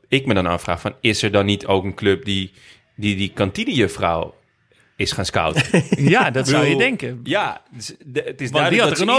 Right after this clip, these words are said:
Speaker 2: oogje voor.
Speaker 1: dat ze iets goed deed met die thee. Want met Leeds, eh, of, eh, nee, met, eh, Bristol ging het, eh, ging het ook, eh, goed.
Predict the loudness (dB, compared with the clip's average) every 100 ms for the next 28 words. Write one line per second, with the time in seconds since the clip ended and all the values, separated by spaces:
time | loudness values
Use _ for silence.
0 | 2 0 -2 -2 -2 -4 -6 -8 -4 -4
1 | -4 -6 -2 2 4 2 -2 -2 -2 0
2 | 0 -2 -10 _ _ _ -2 0 0 -4
3 | -16 -20 -12 -6 -4 -2 0 0 -2 -4
4 | 0 0 -2 -6 -6 0 2 2 2 0
5 | -2 0 0 -2 -2 -4 -2 -4 -2 0
6 | 0 -2 -4 -4 0 -2 -2 -4 -2 -2
7 | -4 -6 -6